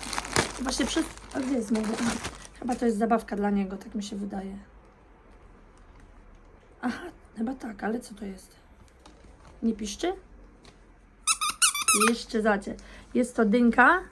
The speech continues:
O, taka dynka. Aha, bo ona jest dwustronna zabawka. Hello, Sylwia.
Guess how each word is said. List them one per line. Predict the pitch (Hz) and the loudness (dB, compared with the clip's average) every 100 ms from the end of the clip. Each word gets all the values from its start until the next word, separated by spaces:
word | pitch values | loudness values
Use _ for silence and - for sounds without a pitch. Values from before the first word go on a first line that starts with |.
| - - - - - - - - - - - - - - - - - | -16 -20 -18 -20 -20 -20 -20 -20 -20 -20 -20 -20 -20 -20 -18 -8 0
O, | 302 - - | 0 0 -8
taka | - 226 214 | -6 -2 0
dynka. | 202 220 208 311 359 - - - - | 4 4 6 4 2 -6 -20 -14 -4
Aha, | 262 - 294 294 | -2 2 4 6
bo | 294 | 6
ona | 294 | 6
jest | 277 | 4
dwustronna | 240 285 - - 294 294 285 247 | 2 0 -2 0 2 6 6 6
zabawka. | 247 226 240 220 - 226 | 4 4 4 4 0 4
Hello, | 226 262 294 285 | 6 8 6 4
Sylwia. | - 254 226 240 240 240 | 2 2 2 4 6 4